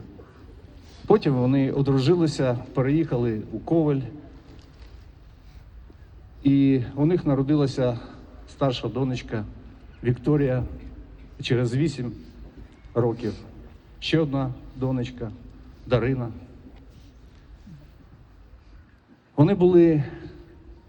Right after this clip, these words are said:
всесвітом для Миколи. Він дуже гордився тим, що старша Вікторія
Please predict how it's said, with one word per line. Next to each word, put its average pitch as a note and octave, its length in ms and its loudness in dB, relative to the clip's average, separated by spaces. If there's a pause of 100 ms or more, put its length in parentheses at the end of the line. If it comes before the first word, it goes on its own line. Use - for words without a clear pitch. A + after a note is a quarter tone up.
(340)
всесвітом A2+ 720 -2
для G#2+ 420 -4 (520)
Миколи. G#2 420 -4 (1000)
Він D3+ 160 4
дуже E3+ 280 2
гордився D#3+ 500 2
тим, F3 280 0
що C#3 220 -2
старша D#3+ 480 -2
Вікторія C3 640 0